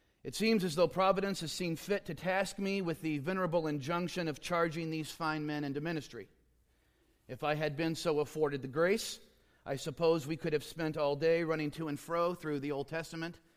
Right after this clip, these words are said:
and Pauline epistles, comparing Scripture with Scripture, analyzing every possible implication of a biblical charge, trying to remember every Frank Perdue-ism I could possibly recall, and how it applies to an ordination.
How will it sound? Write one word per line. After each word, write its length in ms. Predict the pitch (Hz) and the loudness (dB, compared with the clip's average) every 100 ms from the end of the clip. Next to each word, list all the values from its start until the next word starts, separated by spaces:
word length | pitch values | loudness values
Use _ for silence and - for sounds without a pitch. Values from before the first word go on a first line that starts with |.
| _ - | _ -10
and 140 | 127 | -10
Pauline 420 | 127 156 156 151 143 | -2 0 2 0 -2
epistles, 500 | 160 185 180 175 - | -2 -2 -2 -4 -2
comparing 420 | 147 151 156 147 | -4 -2 -4 -4
Scripture 320 | - 151 147 | -4 -4 -4
with 120 | 131 | -8
Scripture, 440 | - 214 - 196 - - _ _ _ | -2 -2 0 -2 -4 -12 _ _ _
analyzing 580 | - 165 160 165 151 156 | -4 -2 2 2 2 0
every 220 | 156 147 | -2 -2
possible 520 | 147 160 165 156 156 147 | -4 -2 -2 -2 -4 -2
implication 600 | 143 143 170 165 170 151 | -4 -4 -4 -4 -4 -2
of 80 | |
a 80 | 143 | -2
biblical 380 | 127 160 147 131 | -2 -2 -4 -6
charge, 580 | - 180 170 175 143 - _ _ _ _ _ _ _ | -2 0 2 0 -4 -12 _ _ _ _ _ _ _
trying 260 | - 165 170 | -4 0 0
to 120 | 147 | -2
remember 440 | 151 156 170 165 160 | -2 0 2 2 0
every 220 | 151 160 | -2 -4
Frank 300 | - 170 170 | -4 -6 -6
Perdue-ism 720 | - 151 156 165 156 151 160 | -2 -2 0 -2 -2 -2 -2
I 120 | 147 143 | -2 -2
could 200 | 147 - | -4 -4
possibly 460 | 160 160 151 147 | -4 -4 -2 -2
recall, 640 | 139 139 156 147 143 143 - - - - - - - - - - - | -2 -4 0 0 0 -4 -14 -20 -20 -20 -20 -20 -20 -20 -20 -14 -4
and 140 | 156 | -2
how 360 | 139 175 180 180 | 2 4 6 4
it 160 | 175 | 2
applies 600 | 165 - 165 160 156 156 - | 0 0 0 2 0 -2 -4
to 200 | 170 156 | -2 -2
an 80 | |
ordination. 720 | 151 151 151 170 180 - 117 | 0 0 2 0 0 0 -4